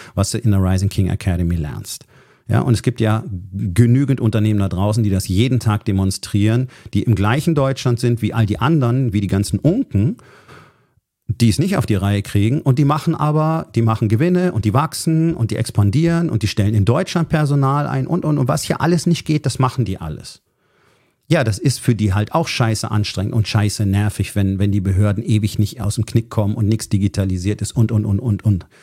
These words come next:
Aber statt die ganze Zeit drüber zu lamentieren und zu klagen und zu quaken, machen die halt Zeug, beißen die Zähne zusammen und arbeiten mit dem, was sie haben und finden innovativ und kreativ Lösungen.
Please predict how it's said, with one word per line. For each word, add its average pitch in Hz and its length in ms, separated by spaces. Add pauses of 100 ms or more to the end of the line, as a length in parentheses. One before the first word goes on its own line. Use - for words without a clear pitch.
(260)
Aber 127 180
statt 120 200
die 123 60
ganze 117 300
Zeit 104 260
drüber 104 180
zu - 160
lamentieren 98 680
und 104 100
zu - 120
klagen 131 520
und 104 140
zu - 100
quaken, 113 640
machen 120 300
die 107 140
halt 95 220
Zeug, 143 340
beißen 113 240
die 101 80
Zähne 107 320
zusammen 131 420 (380)
und 123 160
arbeiten 120 580
mit 117 140
dem, 117 180
was 107 160
sie 92 140
haben 107 260
und 113 160
finden 123 400
innovativ 143 640
und 151 120
kreativ 107 580
Lösungen. 92 520